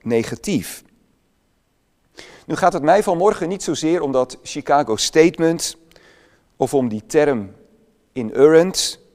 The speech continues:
foutloos, hoewel ik die in mijn lezing wel blijf gebruiken. Maar het gaat om de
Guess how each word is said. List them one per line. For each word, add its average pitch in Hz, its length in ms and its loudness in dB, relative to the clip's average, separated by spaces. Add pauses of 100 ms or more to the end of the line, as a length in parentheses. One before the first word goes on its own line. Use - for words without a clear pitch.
(960)
foutloos, 139 880 0 (840)
hoewel 110 240 0
ik 104 120 -6
die 113 140 -6
in 101 60 -4
mijn 101 140 -6
lezing 120 500 -2 (1080)
wel 113 160 0
blijf 107 280 2
gebruiken. 147 720 2 (920)
Maar 131 120 2
het - 60 -4
gaat 202 240 4
om 185 160 -2
de 156 220 0